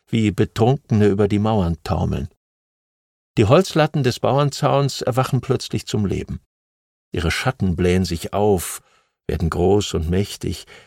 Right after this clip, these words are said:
klettern an den Holzschindeln empor, verdunkeln die Geranien auf dem Balkon,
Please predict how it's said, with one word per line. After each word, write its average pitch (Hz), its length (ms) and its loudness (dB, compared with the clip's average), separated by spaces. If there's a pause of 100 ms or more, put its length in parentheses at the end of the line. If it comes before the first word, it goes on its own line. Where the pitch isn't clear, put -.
(160)
klettern 123 400 2
an 107 120 -2
den 98 200 0
Holzschindeln 104 720 -2
empor, 104 560 0 (440)
verdunkeln 151 580 4
die 113 200 -2
Geranien 110 640 2
auf - 160 -6
dem 95 140 0
Balkon, 101 520 0